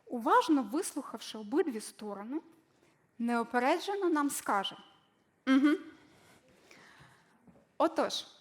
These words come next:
з великої кількості суперечок, яка викликає ця категорія, можна виокремити дещо спільне. Більшість схильні до того,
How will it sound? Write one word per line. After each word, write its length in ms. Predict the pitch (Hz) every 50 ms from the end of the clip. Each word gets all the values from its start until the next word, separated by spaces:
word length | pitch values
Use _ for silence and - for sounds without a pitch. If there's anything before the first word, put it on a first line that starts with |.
| _ _ -
з 140 | 240 226 220
великої 480 | 269 381 427 494 494 494 - 381 359
кількості 540 | - - 349 359 - - 294 - - - 285
суперечок, 640 | - - 277 - 370 466 571 587 - - 320 - - - - -
яка 260 | 247 262 262 - 302
викликає 680 | 240 262 262 - 285 - - 285 247 220 214 - - - - - _ _ _ _
ця 180 | - - 254 233
категорія, 720 | 233 226 - 277 269 - 254 247 202 185 175 175 - - - -
можна 500 | 254 262 339 403 508 508 508 494 494 - -
виокремити 800 | 247 233 214 277 330 359 392 392 - - 349 370 349 339 349 320
дещо 440 | 262 226 208 247 262 269 - - 277
спільне. 520 | - - - - - 233 220 175 - - - _ _ _ _ _ _ _ _ _ - - - - _ _ _ _
Більшість 840 | 214 208 214 262 240 214 - - - - 453 - - - - 508 539
схильні 560 | - - - - - 370 403 480 440 381 330 226
до 160 | 202 247 262
того, 500 | - - 226 208 196 202 - 247 302